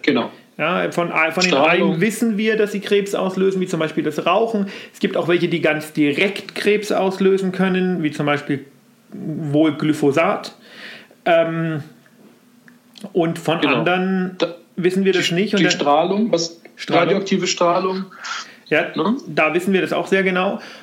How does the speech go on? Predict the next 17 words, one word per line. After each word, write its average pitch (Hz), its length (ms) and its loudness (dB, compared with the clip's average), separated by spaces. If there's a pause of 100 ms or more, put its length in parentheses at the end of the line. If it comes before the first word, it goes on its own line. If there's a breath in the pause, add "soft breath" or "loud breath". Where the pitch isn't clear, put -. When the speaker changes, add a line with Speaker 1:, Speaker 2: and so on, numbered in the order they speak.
(100)
Speaker 2:
Und 170 120 0
von 175 120 0
anderen 180 300 2
wissen 190 220 2
wir 185 80 4
es 185 100 -2
eben 156 340 0
nicht, - 680 -4
ähm, 175 440 0
und 165 260 -4
nehmen 175 300 0
an, 170 240 -2
dass 170 180 -2
da 170 80 0
ein 156 460 -4
kumulativer 175 720 2
Effekt - 560 -6